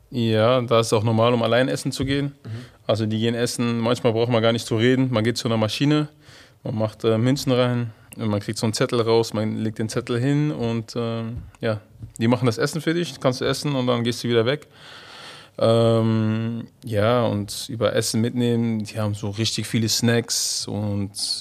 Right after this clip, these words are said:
Speaker 1: ich, das kennen die ja alle, zum Beispiel Matcha. Kennst du Matcha?
Speaker 2: Ja.
Speaker 1: Matcha Kit Kat, das kennt man hier gar nicht. Strawberry Kit Kat, so kleine Sachen, was man denkt von, „Oh, das hab ich noch nie gesehen, aber schmeckt richtig gut.“ So Sachen nimmt man dann zum Beispiel mit zurück nach, ähm,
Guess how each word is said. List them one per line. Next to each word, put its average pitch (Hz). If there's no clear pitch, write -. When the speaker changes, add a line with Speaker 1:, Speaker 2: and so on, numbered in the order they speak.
Speaker 1:
ich, -
das -
kennen 117
die 117
ja 101
alle, 101
zum 98
Beispiel 101
Matcha. 123
Kennst -
du 113
Matcha? 123
Speaker 2:
Ja. 120
Speaker 1:
Matcha 120
Kit 131
Kat, -
das -
kennt -
man 110
hier 110
gar 113
nicht. -
Strawberry 123
Kit 123
Kat, 120
so 120
kleine 120
Sachen, 113
was 104
man 101
denkt 107
von, 98
„Oh, 104
das 107
hab 104
ich -
noch 107
nie 113
gesehen, 117
aber 104
schmeckt 101
richtig 107
gut.“ 113
So 110
Sachen 110
nimmt 104
man 101
dann 101
zum 101
Beispiel 101
mit 104
zurück 101
nach, 101
ähm, 92